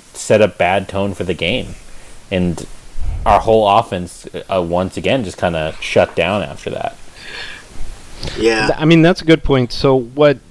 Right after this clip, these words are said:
Speaker 3: the Celtics did was basically any time that the Cavs got LeBron or Kevin Love on a switch, they were sending a double team guy, and often that double team guy was Al Horford,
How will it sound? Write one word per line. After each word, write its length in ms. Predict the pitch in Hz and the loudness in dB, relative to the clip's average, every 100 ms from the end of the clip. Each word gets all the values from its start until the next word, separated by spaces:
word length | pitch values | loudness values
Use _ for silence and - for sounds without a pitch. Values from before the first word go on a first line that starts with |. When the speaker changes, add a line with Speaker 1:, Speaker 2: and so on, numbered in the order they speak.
| - - - | -20 -20 0
Speaker 3:
the 120 | 117 | 2
Celtics 840 | 107 - - 165 180 - 127 - - - | 2 0 0 0 2 0 -2 -4 -4 2
did 540 | 127 117 95 90 90 - - - - | 4 4 4 0 -4 -8 -16 -20 -4
was 160 | 120 113 | -2 0
basically 680 | - 123 127 123 110 107 107 | 4 4 4 0 0 2 2
any 180 | 127 | 2
time 440 | 127 - 117 110 104 | 2 2 2 2 2
that 180 | 98 - | 0 -2
the 80 | |
Cavs 460 | - 110 101 92 92 | -2 2 2 0 -4
got 440 | 101 92 92 - - | -2 0 0 -2 -10
LeBron 840 | - 95 85 95 92 92 92 80 | -4 -4 0 0 2 2 0 -2
or 120 | 92 | -4
Kevin 340 | - 98 90 87 | 0 0 0 0
Love 180 | 87 90 | 0 0
on 120 | 85 | -2
a 80 | 85 | -4
switch, 640 | - 92 87 80 - - - - - - - | -4 0 0 0 -4 -8 -10 -16 -16 -10 2
they 120 | 107 | 4
were 160 | 107 98 | 4 2
sending 680 | - - 120 110 107 101 - | 0 0 2 4 2 0 -2
a 100 | 98 | 0
double 300 | 104 98 101 | 2 2 0
team 280 | - 92 | 0 0
guy, 280 | 87 87 87 90 - | 0 0 0 -2 -2
and 200 | 101 101 | -2 -2
often 420 | 110 110 - 117 101 | 2 2 2 2 2
that 160 | 90 | 0
double 220 | 92 95 | 0 0
team 220 | 90 95 87 | 0 -2 -2
guy 260 | 87 85 | -2 -2
was 200 | 85 80 | -2 -2
Al 180 | 90 82 | -2 0
Horford, 520 | - 92 - 110 117 | 0 -2 0 -2 0